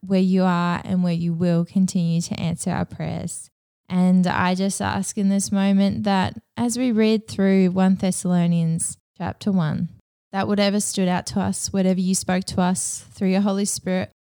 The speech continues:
or maybe it's physically things around us that are speaking to us today, I just ask that we would take that, we would ponder with that,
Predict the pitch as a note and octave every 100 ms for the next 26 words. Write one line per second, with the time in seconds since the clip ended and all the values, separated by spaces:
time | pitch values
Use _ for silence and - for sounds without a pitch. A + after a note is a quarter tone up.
0 | _ _ G#3+ A3 G#3+ G#3+ A3+ G#3+ - -
1 | G#3 F#3 F#3 - F3+ - E3+ E3 E3 D#3+
2 | D#3+ E3+ F3 - F3 E3+ - D#3+ - E3+
3 | F3 E3 E3 - - F3 D3+ F3 - _
4 | _ _ _ - D#4+ A3+ G3+ E3+ F3 -
5 | - - F#3+ F3+ F3 - - G3+ G3+ G3+
6 | F#3+ - F#3+ F#3+ - F#3 F3+ - F3 E3+
7 | F3 - G3 F#3 E3+ D#3+ D#3 D#3+ D#3+